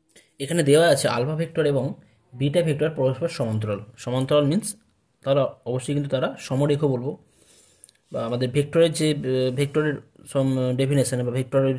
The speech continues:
চ্যাপ্টার ওয়াইজ যে কনসেপ্ট রয়েছে, সেই কনসেপ্টের বেসে বলতে পারি আলফা ভেক্টর ও বিটা ভেক্টর পরস্পর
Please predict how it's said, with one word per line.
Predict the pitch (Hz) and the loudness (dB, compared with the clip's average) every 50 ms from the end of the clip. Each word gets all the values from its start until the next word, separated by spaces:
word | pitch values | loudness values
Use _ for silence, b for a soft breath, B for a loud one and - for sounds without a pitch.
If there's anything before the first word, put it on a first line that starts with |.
| - - | 0 -2
চ্যাপ্টার | 131 123 - - 143 135 | -2 -2 0 2 2 4
ওয়াইজ | 123 127 131 123 - 127 | 4 2 0 -2 -6 -6
যে | 120 123 | -6 -4
কনসেপ্ট | 123 123 - 143 139 135 | -4 -4 -4 -4 -4 -2
রয়েছে, | 127 123 120 131 | -4 -4 -4 -4
সেই | 135 123 127 | -6 -4 -4
কনসেপ্টের | 123 123 - - 143 143 143 143 143 | -4 -2 -2 -4 -4 -4 -4 -2 0
বেসে | 135 123 - 127 127 | 0 0 0 0 -2
বলতে | 123 123 135 131 | -2 0 0 0
পারি | 123 - 190 - B B B B B B B B B B B B - 117 | 2 0 -2 -4 B B B B B B B B B B B B -4 -2
আলফা | 123 131 135 151 151 | 0 0 0 0 0
ভেক্টর | 160 156 156 165 160 151 | 0 0 2 2 2 4
ও | 139 135 | 2 0
বিটা | 127 135 139 135 | 0 0 0 0
ভেক্টর | 123 127 147 143 143 123 | 0 0 -2 -4 -2 -4
পরস্পর | 117 113 113 - 151 | -4 -4 -4 -4 -4